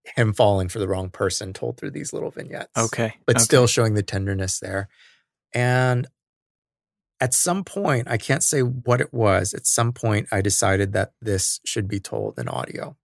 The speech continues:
Speaker 2: Mm-hmm.
Speaker 1: There was a level of freedom, there was a level of anonymity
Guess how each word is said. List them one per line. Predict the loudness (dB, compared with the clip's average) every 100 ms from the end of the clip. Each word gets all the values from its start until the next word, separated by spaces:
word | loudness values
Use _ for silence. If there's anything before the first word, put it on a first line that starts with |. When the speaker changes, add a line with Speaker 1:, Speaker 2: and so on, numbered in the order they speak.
| _ -8
Speaker 2:
Mm-hmm. | -6 -6 _ _ _ _ _ _ _ _
Speaker 1:
There | 2 2
was | 4 4 4 4 2 2 -2 0
a |
level | 2 4 2
of | 0
freedom, | 0 2 4 4 4
there | 0
was | 2
a |
level | 0 0
of | -2
anonymity | -2 -2 0 0 2 2 2 0